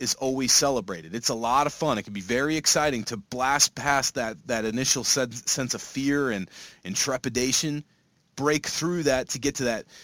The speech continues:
you know, th-, action mode. But once the adrenaline is worn off, once the passion for the moment is worn off, once you've got all that excitement gone,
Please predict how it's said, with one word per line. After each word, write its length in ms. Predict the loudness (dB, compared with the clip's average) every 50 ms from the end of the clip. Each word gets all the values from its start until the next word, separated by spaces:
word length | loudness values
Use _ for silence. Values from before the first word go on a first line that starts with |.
| -12 -6
you 120 | -4 -2
know, 240 | -2 -2 -4 -6 -12 -16 -14
th-, 140 | -12 -12 -12 -14 -16 -20 -12 -6 -2
action 400 | -2 0 0 0 0 0 0 0
mode. 320 | -2 -4 -6 -8 -12 -18 _ _ _ _ _ _ _ _ _ _ _ _ _ _ _ _ _ _ _ _ _ _ _ _ _ _ _ _ _ _ _ _ _ -4
But 180 | -2 -2 -2 -2
once 400 | 0 2 2 2 4 4 2 0
the 220 | 2 0 0 0
adrenaline 500 | 0 0 2 4 4 4 4 2 2 2
is 140 | 0 0 -2
worn 260 | -2 -2 0 0 0
off, 420 | -2 -4 -6 -10 -14 -20 -20 -20 -20 _ _ _ _ -6
once 300 | -2 0 2 2 2 2
the 120 | 0 -2
passion 640 | -6 -4 -2 0 0 0 0 2 0 2 0 0 0
for 120 | -2 -2
the 120 | -2 0 0
moment 400 | 2 2 2 2 2 0 0 -2
is 100 | -2 -4
worn 300 | -6 -4 -4 -2 0 0
off, 260 | 0 0 -2 -2 -4
once 240 | -4 -4 -2 -4 -4
you've 80 | -2
got 180 | 0 0 2 2
all 120 | 2 2
that 140 | 2 0 0
excitement 640 | 0 2 4 4 4 4 2 0 -4 -6 -6 -4
gone, 480 | -4 -2 -2 0 0 0 0 0 -2 -4